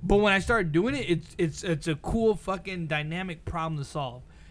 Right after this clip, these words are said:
And I have fun doing it. And that is the worst part of art for me. And I still fucking, like, dude, this is cool. Like, this is still kinda fucking cool. People who don't have that, like, you,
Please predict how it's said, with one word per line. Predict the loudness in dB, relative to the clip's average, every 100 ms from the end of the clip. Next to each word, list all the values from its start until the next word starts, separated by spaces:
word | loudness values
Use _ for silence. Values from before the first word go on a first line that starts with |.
| -10
And | -4
I | -2
have | -2 -4
fun | -2 0 0
doing | -4 -6
it. | -8
And | -4 -2
that |
is | -2 -4
the | -8
worst | -10 -4 2 4 4 2 -4 -16 -20 -20 -20 -20 -20 -10
part | -2 0 0 -2
of | -4
art | -2 -2 -4
for | -8
me. | -8 -12 -16 -20 -20 -14
And | -4
I | -4
still | -2 2 2
fucking, | 2 0 0 0
like, | -2 -2
dude, | -4
this | -4 -6
is | -8
cool. | -8 -6 -6 -8
Like, | -6
this | -4 -4
is | -4
still | -2 -2
kinda | -2 -6
fucking | -6 -8 -10 -8
cool. | -6 -6 -8 -18 -20 -20 -20 -20 -20 8
People | 10 10
who | 6
don't | 6 4
have | 4 2 2
that, | 2 2
like, | 2 2
you, | 0